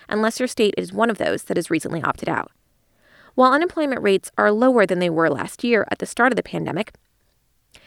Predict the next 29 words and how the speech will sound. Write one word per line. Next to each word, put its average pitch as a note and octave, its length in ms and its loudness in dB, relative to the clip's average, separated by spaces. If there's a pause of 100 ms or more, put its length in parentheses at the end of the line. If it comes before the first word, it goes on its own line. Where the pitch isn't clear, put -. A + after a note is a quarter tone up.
(260)
as A#3 160 2
of A3+ 120 -4
this A3 180 -4
April, A3 400 2
some C4 220 -4
sixteen - 360 -6
million F3+ 280 0
Americans, G#3+ 680 -2
or F3+ 200 2
one F3 260 -2
in E3 100 -2
ten E3+ 280 -6
workers, - 440 -2 (320)
were C4 120 2
still D4 180 0
receiving A#3 400 0
some B3 240 -4
kind G#3+ 180 -4
of F3+ 60 0
jobless D#3 380 -2
aid. F#3+ 260 -2 (560)
According C#4+ 300 2
to D4+ 80 0
the C4 80 2
Bureau G3+ 240 4
of F3 80 0
Labor E3 200 4
Statistics, - 640 -6 (220)
more A3+ 440 4